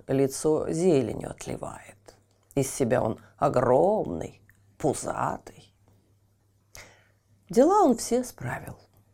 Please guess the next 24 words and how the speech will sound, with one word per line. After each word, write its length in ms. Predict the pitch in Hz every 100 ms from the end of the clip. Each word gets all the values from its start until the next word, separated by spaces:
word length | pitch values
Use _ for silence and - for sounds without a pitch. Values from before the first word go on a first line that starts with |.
| _ _ - _ _
Леших 480 | 156 220 381 - 240
да 80 | 160
бесенят 640 | 135 131 143 160 330 370
в 100 | -
разные 380 | 147 214 226 151
стороны 460 | - 131 127 131 135
разослал, 600 | 135 139 - 131 127 131 _ _ _
козни 580 | - 147 143 131 143 151 -
дьявольские 720 | 165 156 135 143 143 - 180
строить, 580 | 180 196 208 233 240 - _ _ _
добрым 420 | 151 151 131 165
людям 320 | 202 147 127 139
вредить. 580 | 160 - 135 - - - _ _ _ _ _ _ _ _ _ _ _
Остановился 800 | 151 147 - 147 135 156 226 -
перед 320 | - 135 135
ним 160 | 151 151
чёрный 480 | - 135 151 143
леший. 480 | - - - - - _ _ _ _ - - - -
Водяной 640 | 139 170 220 262 370 349
один 260 | 240 165 151
глаз 340 | 143 135 127
открыл 600 | 135 131 - 170 294 381
и 140 | 240 403
спрашивает: 840 | - - 208 220 247 254 262 -